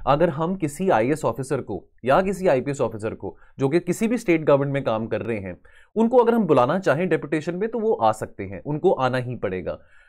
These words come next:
अ, स्टेट गवर्नमेंट्स को अपने आईएएस और आईपीएस ऑफिसर्स को रिलीज करना ही पड़ेगा, जब सेंट्रल गवर्नमेंट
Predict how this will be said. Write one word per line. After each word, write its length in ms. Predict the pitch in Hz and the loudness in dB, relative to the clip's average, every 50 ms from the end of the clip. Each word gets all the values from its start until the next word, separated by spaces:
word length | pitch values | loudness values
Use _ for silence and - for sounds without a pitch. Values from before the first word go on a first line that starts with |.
| _ - - | _ -6 -4
अ, 80 | 110 | -4
स्टेट 320 | 147 - - - 190 214 190 | -4 -4 2 4 4 4 6
गवर्नमेंट्स 380 | 196 190 185 180 185 185 - | 6 4 4 4 2 0 2
को 140 | - 196 185 | 4 2 2
अपने 140 | 185 - 139 | 4 2 -2
आईएएस 340 | 135 139 135 135 156 147 170 | 0 0 0 0 0 -2 0
और 60 | 151 | 0
आईपीएस 300 | 135 127 - 147 139 143 | 0 0 0 -2 -4 -2
ऑफिसर्स 280 | 135 120 131 135 135 - | -2 -2 -2 -6 -6 0
को 100 | 185 175 | 0 0
रिलीज 300 | 147 113 113 127 131 - | 0 0 -2 -4 -6 -2
करना 240 | - 123 104 120 | -2 -2 -2 -2
ही 60 | 123 123 | -6 -4
पड़ेगा, 280 | 123 135 143 151 196 | -4 -4 -4 -2 -4
जब 200 | 185 151 208 220 | -2 -2 -2 -4
सेंट्रल 480 | - - - 165 147 143 139 156 196 185 | -4 -4 -2 -2 -2 -2 -2 -4 -6 -2
गवर्नमेंट 460 | 165 151 143 135 139 180 233 269 - | 2 2 2 2 0 -4 -4 -6 -10